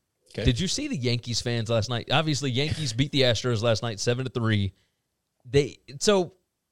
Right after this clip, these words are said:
Speaker 2: the Astros come out, and the Yankees fans in, in Yankee Stadium, it's not a ton of 'em, but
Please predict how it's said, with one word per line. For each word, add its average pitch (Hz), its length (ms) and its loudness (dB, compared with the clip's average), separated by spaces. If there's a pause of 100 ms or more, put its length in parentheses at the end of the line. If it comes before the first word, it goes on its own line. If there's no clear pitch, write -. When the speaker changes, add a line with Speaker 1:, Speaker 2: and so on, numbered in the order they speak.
Speaker 2:
the 156 160 2
Astros 202 440 0
come 180 160 0
out, 151 320 0
and 147 120 0
the 131 80 2
Yankees 160 420 -2
fans 120 540 -2
in, 120 320 -2
in 123 180 0
Yankee 139 280 -2
Stadium, 104 280 0
it's 117 80 0
not 233 160 2
a 220 40 -8
ton 285 260 2
of 107 80 4
'em, 110 160 -4 (680)
but 135 440 2